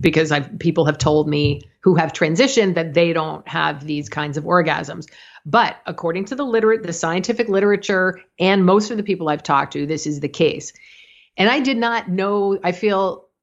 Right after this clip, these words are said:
uh, that I should have known this before. I did not know that men and women have a really different, um,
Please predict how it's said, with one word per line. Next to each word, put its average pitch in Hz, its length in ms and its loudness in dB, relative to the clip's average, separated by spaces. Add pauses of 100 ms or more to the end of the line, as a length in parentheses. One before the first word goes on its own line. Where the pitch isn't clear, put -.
(340)
uh, 165 280 -2
that 156 100 -6
I 160 40 -4
should 180 180 -2
have 160 120 0
known 160 220 -4
this 170 180 -2
before. 160 800 -2
I 175 80 4
did 190 220 4
not 214 300 2
know 175 360 0
that 156 220 -4
men 165 180 2
and 160 80 -6
women 156 220 -4
have 151 120 -8
a 147 60 -8
really 151 200 -4
different, 147 420 -6 (680)
um, 143 540 -4